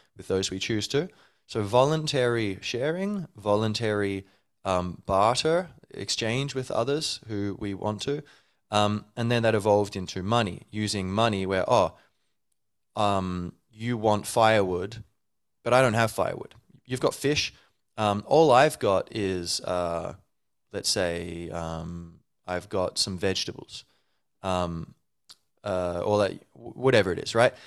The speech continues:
So I can trade my vegetables for some, uh, all I wanted food, right? So let's say all I've got is, uh, some flint for making fire.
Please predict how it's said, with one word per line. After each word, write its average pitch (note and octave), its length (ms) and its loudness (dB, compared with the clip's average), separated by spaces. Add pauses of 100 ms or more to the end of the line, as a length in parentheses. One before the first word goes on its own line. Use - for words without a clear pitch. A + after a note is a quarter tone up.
(120)
So - 220 4
I B2 160 6
can A#2+ 220 -4
trade B2 460 2
my G2 200 2
vegetables F#2 840 -2 (320)
for F2+ 600 2 (480)
some, F2+ 640 0 (100)
uh, E2+ 500 -2 (100)
all G#2 160 2
I G2+ 100 6
wanted G2 300 0
food, F2 320 -6
right? F#2+ 200 0 (240)
So - 160 -2
let's A2 200 2
say G2+ 280 2
all A2 240 4
I've G#2+ 300 6
got G2 400 2 (160)
is, F#2+ 500 -2
uh, F#2+ 100 0
some F#2 220 0
flint - 520 -4
for G#2+ 120 -6
making F#2+ 280 -4
fire. F2 380 -4